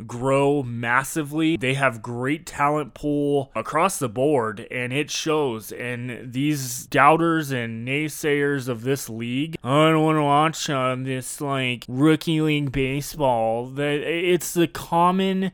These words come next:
denominator of fans when they think of rookie league or a private league or independent league, essentially. "Oh, these players aren't the Major League Baseball. These aren't Major League Baseball." Who cares? Who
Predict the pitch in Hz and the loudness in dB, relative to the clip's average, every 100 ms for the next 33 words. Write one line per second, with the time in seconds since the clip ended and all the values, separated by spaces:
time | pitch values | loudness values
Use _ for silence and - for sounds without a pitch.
0 | - 156 147 147 151 156 156 160 147 135 | 2 2 2 0 0 4 6 4 2 0
1 | 127 120 117 117 - 127 123 120 113 110 | -2 -2 -2 -4 -2 0 2 0 -4 -14
2 | - - - 156 175 147 113 110 113 110 | -16 -18 -4 0 0 2 0 -2 -8 -10
3 | - - - 143 151 143 139 - 170 160 | -12 -12 -12 -2 0 2 0 0 -2 -2
4 | 139 135 120 131 147 160 139 135 131 131 | -2 -2 0 -2 -2 -2 0 0 0 -2
5 | 127 127 131 127 123 - - 139 139 143 | 0 -2 -2 -2 -4 -8 -6 0 2 2
6 | 143 - 135 131 131 127 120 127 - 135 | 0 -2 -6 -4 -2 -4 -6 -8 -6 -6
7 | 127 151 147 131 143 127 120 120 117 120 | -2 2 4 4 4 2 0 -4 -4 -4
8 | 113 - 120 113 123 113 113 110 104 139 | -6 -6 -8 -8 -8 -6 -6 -6 -4 4
9 | 175 135 127 147 135 - 151 131 127 135 | 6 6 2 -2 -4 0 2 2 0 -2
10 | 117 127 127 117 120 113 107 101 - 101 | -2 -2 -2 -4 -8 -8 -8 -10 -12 -10
11 | 123 143 135 131 120 117 120 107 117 113 | -2 -2 0 -2 -4 -6 -6 -6 -8 -8
12 | 104 101 101 101 104 - 190 214 - - | -8 -10 -12 -16 -16 -8 -6 -6 -8 -6
13 | 131 156 160 120 95 104 - - 143 156 | 2 2 2 0 -6 -10 -10 0 6 6
14 | 165 | 6